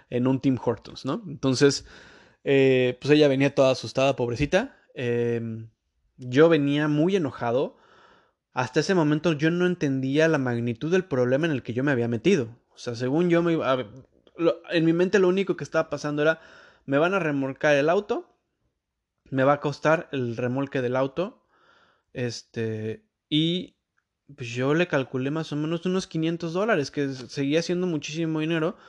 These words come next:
pero dije: bueno, de ahí no pasa, ¿no? Pasó y, eh,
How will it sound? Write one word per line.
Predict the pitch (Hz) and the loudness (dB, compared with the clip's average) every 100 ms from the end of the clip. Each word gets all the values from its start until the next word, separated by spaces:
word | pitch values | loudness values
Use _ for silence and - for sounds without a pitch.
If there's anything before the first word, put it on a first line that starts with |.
| - - - _ _ | -20 -20 -20 _ _
pero | - 160 | -2 0
dije: | 165 | 0
bueno, | 185 170 | 0 2
de | 160 | 2
ahí | 165 | 0
no | 185 180 | 0 0
pasa, | 190 185 123 | -2 -2 -4
¿no? | 123 214 - - _ _ _ _ _ _ _ _ _ _ _ _ _ _ _ _ - - - _ _ _ | -4 -6 -8 -20 _ _ _ _ _ _ _ _ _ _ _ _ _ _ _ _ -20 -20 -20 _ _ _
Pasó | 208 208 226 247 - _ _ - _ | 4 6 6 4 -4 _ _ -20 _
y, | 185 190 220 262 _ _ _ - | -6 -4 -4 -6 _ _ _ -6
eh, | 151 147 143 143 139 139 139 | -2 -2 -2 -2 -2 -4 -8